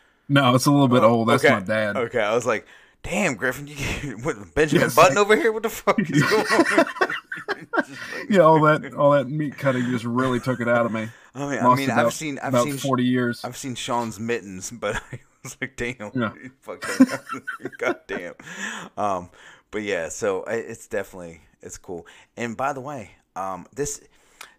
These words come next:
Speaker 2: this, this episode is gonna be the hundredth episode of Couch on Fire podcast. Now, with that said,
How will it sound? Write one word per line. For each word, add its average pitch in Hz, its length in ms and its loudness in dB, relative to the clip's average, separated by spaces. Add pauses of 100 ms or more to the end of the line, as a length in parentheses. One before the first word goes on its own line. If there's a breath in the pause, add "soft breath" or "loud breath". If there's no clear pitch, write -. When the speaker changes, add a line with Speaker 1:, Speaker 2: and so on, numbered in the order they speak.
Speaker 2:
this, - 260 -10 (160)
this 143 260 -2
episode 147 400 -4
is 98 100 -8
gonna 107 180 -8
be 101 160 -12
the 90 160 -12
hundredth 123 840 -10
episode 95 520 -12
of - 180 -18
Couch 85 300 -14
on 80 80 -14
Fire 78 260 -10
podcast. 80 540 -14
Now, 113 400 -4 (140)
with 101 160 -14
that 90 180 -8
said, 87 560 -10